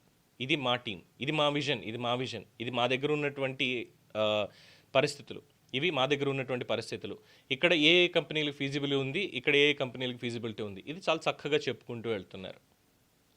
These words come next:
వెళ్తుంటే ప్రజల పక్షాన ఉండి పోరాడుతున్నాం అనేటువంటి ప్రతిపక్ష హోదా లేనటువంటి వాళ్ళు మాత్రం ప్రగల్భాలు పలుకుతూ,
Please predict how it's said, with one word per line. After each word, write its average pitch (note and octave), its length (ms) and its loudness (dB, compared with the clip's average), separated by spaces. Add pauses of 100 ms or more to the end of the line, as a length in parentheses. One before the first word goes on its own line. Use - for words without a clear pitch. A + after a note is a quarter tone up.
(380)
వెళ్తుంటే D3+ 600 2 (680)
ప్రజల C3 260 6
పక్షాన F3 480 4
ఉండి E3 240 2
పోరాడుతున్నాం D#3 680 4
అనేటువంటి D3 520 -2
ప్రతిపక్ష D3+ 600 0
హోదా D3+ 320 4
లేనటువంటి C3+ 600 -2
వాళ్ళు B2 240 0
మాత్రం B2 580 -4
ప్రగల్భాలు C3 520 -2
పలుకుతూ, A#2+ 580 -6